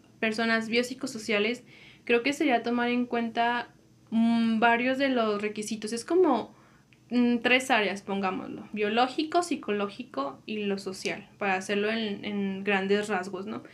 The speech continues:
El biológico, pues, sabemos que no lo podemos controlar.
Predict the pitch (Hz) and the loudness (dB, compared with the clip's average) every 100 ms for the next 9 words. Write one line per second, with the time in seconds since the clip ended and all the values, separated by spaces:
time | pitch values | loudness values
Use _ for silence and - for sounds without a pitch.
0 | - - - 233 233 240 247 262 311 311 | -20 -14 0 2 4 4 4 2 0 0
1 | 320 262 254 220 208 214 233 - 214 - | 0 0 0 0 0 0 -4 -2 -4 0
2 | 220 233 226 214 202 202 196 190 190 202 | 2 4 4 2 2 0 0 -4 -8 -8
3 | 190 196 - | -6 -6 -6